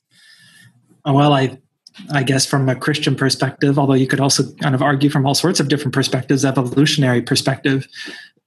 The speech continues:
um, I think it's, it's an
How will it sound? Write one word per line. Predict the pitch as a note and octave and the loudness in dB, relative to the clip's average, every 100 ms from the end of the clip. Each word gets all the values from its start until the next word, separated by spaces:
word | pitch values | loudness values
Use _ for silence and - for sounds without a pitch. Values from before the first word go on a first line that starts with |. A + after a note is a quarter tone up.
| - | -6
um, | C#3+ C3 B2+ B2 C3 _ _ _ _ _ _ - | -2 0 0 -2 -8 _ _ _ _ _ _ -6
I | C#3+ | -4
think | C#3 C#3 | 0 0
it's, | C3+ - - - | 0 -2 -4 -2
it's | C#3 - | -2 0
an | C3+ C3+ C#3 | 0 0 -2